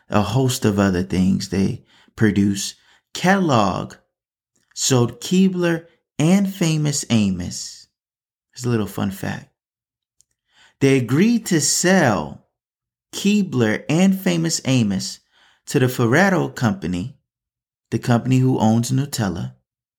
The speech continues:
for guess what? Guess how much? One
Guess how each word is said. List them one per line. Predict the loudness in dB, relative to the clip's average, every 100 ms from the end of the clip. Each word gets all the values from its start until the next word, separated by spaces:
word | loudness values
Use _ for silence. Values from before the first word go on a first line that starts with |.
| _ _ _ _ _ _ _ _
for | -2
guess | 2 2 0
what? | -6 -10 -4
Guess | 0 0
how | -2
much? | -6 -8 -12 -14 -16 _ _ _ _ _ _ _ _ _ _ _ _ _ _
One | -8 0 2 2 -2 -8